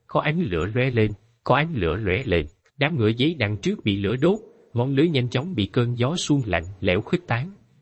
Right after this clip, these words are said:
Nó giống một co tròng lửa bay tới bay lui tuần tra giữa đàn ngựa giấy, rất nhanh,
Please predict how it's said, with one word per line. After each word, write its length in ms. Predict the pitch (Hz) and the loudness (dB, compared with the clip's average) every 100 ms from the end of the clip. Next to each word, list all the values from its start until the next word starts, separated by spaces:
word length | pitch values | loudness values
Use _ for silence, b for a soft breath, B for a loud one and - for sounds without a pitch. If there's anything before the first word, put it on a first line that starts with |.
| _ _ | _ _
Nó 120 | 131 160 | -2 0
giống 300 | 156 185 127 | 2 0 0
một 240 | 190 - | -2 -2
co 200 | 131 123 - | 0 0 0
tròng 180 | 92 | -4
lửa 180 | 87 85 107 | -2 -2 0
bay 180 | 107 110 | 0 0
tới 100 | 135 | 0
bay 120 | 117 | 0
lui 280 | 104 107 107 | 0 2 2
tuần 220 | - 85 | 2 -4
tra 260 | 73 104 90 87 | -2 -2 -2 0
giữa 100 | 110 | 0
đàn 200 | 87 80 | 0 -4
ngựa 160 | 82 90 | -2 0
giấy, 240 | 113 113 170 - _ - | 2 0 0 -10 _ 0
rất 240 | 185 185 | 2 4
nhanh, 220 | 139 147 | 2 2